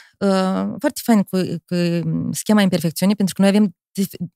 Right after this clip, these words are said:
trei tipuri, în mare parte, de strategii. Dacă eu am o schemă a imperfecțiunii sau deficiențe, nu mă s-, dar mă sunt grasă, urât, nu știu mai, bun. Uh, atunci, una din strategii ar putea fi,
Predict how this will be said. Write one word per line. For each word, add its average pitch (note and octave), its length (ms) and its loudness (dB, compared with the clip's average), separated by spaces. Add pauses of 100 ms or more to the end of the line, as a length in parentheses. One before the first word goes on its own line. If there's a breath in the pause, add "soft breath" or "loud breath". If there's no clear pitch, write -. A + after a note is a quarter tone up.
(400 soft breath)
trei A3+ 160 4
tipuri, F#3 320 0
în F3+ 120 2
mare F3 160 4
parte, F#3 300 -2
de E3 180 -2
strategii. D#3 760 -2
Dacă G#3 400 -4
eu A3+ 80 4
am B3+ 80 4
o A#3 40 4
schemă G3 240 -2
a E3+ 40 0
imperfecțiunii D#3+ 560 -4
sau C#3+ 140 -6
deficiențe, D3+ 500 -2
nu F#3 60 6
mă F3+ 100 4
s-, - 180 -6
dar D#3 140 0
mă D3 80 -2
sunt D3+ 200 -4
grasă, F#3+ 400 0
urât, E3 280 -2
nu D3+ 160 -4
știu C#3+ 120 -4
mai, E3 100 -4
bun. D#3 220 -6 (640 loud breath)
Uh, G#3+ 520 4 (160)
atunci, C4+ 560 2 (300)
una C#4+ 260 8
din A3 180 6
strategii G#3 600 2
ar F#3 120 2
putea - 300 0
fi, F3 300 0